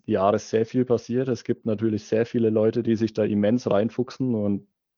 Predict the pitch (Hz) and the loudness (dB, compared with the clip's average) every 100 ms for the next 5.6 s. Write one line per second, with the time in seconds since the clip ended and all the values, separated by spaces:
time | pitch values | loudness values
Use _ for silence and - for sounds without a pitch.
0 | _ - 104 107 104 104 101 98 - 113 | _ -6 -2 0 0 2 2 0 0 0
1 | 117 101 104 101 - 123 113 120 - 113 | 2 2 2 -2 -2 -2 0 -4 -4 -6
2 | - - - 98 - 139 165 143 107 104 | -6 -8 -6 -4 -4 -6 -4 -2 0 0
3 | 98 98 104 101 98 104 104 104 127 131 | -2 -2 0 -2 0 -2 0 0 0 -6
4 | - - _ 104 104 - 117 117 - 110 | -20 -20 _ -2 -2 0 0 0 -2 -4
5 | - - 98 107 131 | -4 -2 0 0 -2